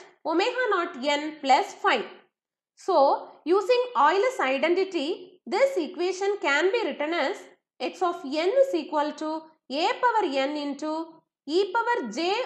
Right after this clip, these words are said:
omega naught n plus phi is equal to cos omega naught n plus phi plus j sin omega naught n plus phi. Now, depending on the value of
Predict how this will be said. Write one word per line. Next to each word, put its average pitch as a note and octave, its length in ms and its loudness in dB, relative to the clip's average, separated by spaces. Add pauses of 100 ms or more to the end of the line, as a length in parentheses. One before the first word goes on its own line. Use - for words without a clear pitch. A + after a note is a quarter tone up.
omega D#4+ 400 0
naught F#4+ 260 2
n D#4+ 360 -2
plus D4+ 260 -2
phi C4+ 200 -2
is F#4+ 220 0
equal D4+ 360 -2
to D#4 300 -6 (300)
cos G4 360 6 (140)
omega D#4+ 360 -2
naught C#4+ 240 -2
n C#4 240 -2
plus C#4+ 260 -4
phi D4+ 280 -2 (380)
plus D#4+ 260 2 (400)
j F4 220 0 (200)
sin E4 320 0 (120)
omega D4 380 0
naught B3 300 -4
n C#4+ 160 0 (320)
plus F4 220 2 (260)
phi. B3 200 0 (1300)
Now, D#4+ 460 2 (200)
depending A4+ 500 2 (100)
on D#4+ 180 0
the C#4+ 80 0
value D#4 480 4
of F4+ 140 0